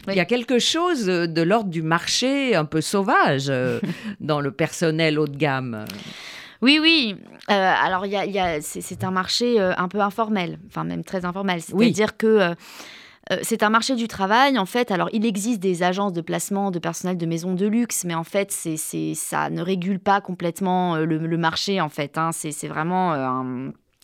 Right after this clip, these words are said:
Speaker 1: un petit secteur de niche auquel font peu appel les employeurs et les employés. En fait, tout se fait par bouche à oreille.
Speaker 2: Mhm.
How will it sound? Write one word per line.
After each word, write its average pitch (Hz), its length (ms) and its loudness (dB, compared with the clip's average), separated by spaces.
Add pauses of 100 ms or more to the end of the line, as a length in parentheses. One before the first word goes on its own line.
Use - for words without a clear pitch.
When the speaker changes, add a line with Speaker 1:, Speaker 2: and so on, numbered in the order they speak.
(120)
Speaker 1:
un 196 100 0
petit - 140 -10
secteur 175 380 -4
de 165 120 -4
niche 185 360 0
auquel 170 380 -2
font - 180 -10
peu 185 160 -4
appel 175 480 -2
les 156 220 -4
employeurs 170 480 -4
et 160 40 -4
les 156 160 -6
employés. 202 440 -4 (500)
En 180 80 0
fait, 254 300 0
tout 320 160 2
se 233 180 0
fait 240 160 2
par 190 160 0
bouche 196 240 -8
à 202 80 -2
oreille. 170 280 -8 (100)
Speaker 2:
Mhm. 143 80 -8